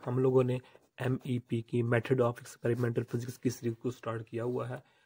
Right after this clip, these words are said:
तो इसमें हमारे पास ये पंप है। लास्ट वीडियोज़ में हमने डिफ्यूजन पंप पर बा-, डिफ्यूजन जो पंप था उस पर बात कर ली थी, और उससे जो हमारे पास थी लास्ट वीडियोज़ में हमने turbo molecular pump पर बात कर ली थी। अब हम गैदरिंग पंप पर बात करने की कोशिश करेंगे।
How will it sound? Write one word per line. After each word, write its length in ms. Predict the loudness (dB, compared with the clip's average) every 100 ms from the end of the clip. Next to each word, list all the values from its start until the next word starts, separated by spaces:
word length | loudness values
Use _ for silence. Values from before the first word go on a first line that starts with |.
| _
तो 80 | -8
इसमें 300 | -6 -2 -2
हमारे 200 | -2 -4
पास 200 | -6 -10 -6
ये 100 | -6
पंप 380 | -6 -10 -6
है। 300 | -8 -8 -8
लास्ट 340 | -4 -4 -4 -4
वीडियोज़ 380 | -2 0 -2 -2
में 120 | -4
हमने 220 | -4 -2
डिफ्यूजन 380 | -4 -4 -4 -2
पंप 240 | -4 -4
पर 120 | -4
बा-, 340 | -6 -6 -12 -14 _ _ -8
डिफ्यूजन 500 | -8 -6 -4 -2 -2
जो 160 | -4 -6
पंप 280 | -6 -10 -10 -8
था 40 |
उस 140 | -8 -6
पर 100 | -8
बात 240 | -8 -12
कर 160 | -8 -8
ली 160 | -8
थी, 280 | -12 -12 -12 -14 _ _ _ 0
और 200 | 4 6
उससे 520 | 4 2 2 2 2
जो 140 | 0
हमारे 180 | -2 -4
पास 200 | -8 -8 -8
थी 460 | -10 -10 -10 -8
लास्ट 300 | -8 -8 -8
वीडियोज़ 200 | -8 -8 -6
में 60 | -6
हमने 160 | -4 -6
turbo 380 | -4 0 0
molecular 580 | 0 -2 -4 -2 -2 -2 -4
pump 120 | -10 -8
पर 140 | -8
बात 320 | -4 -4 -4
कर 160 | -2 0
ली 120 | 0
थी। 160 | -2 -4 -12 -12 0
अब 200 | 4 4
हम 300 | 4 2 0 -8 _ 0
गैदरिंग 520 | 2 2 -2 -4 -4
पंप 280 | -8 -10 -8
पर 120 | -10
बात 240 | -8 -12
करने 140 | -12 -14
की 40 |
कोशिश 300 | -14 -16 -18 -14
करेंगे। 280 | -10 -10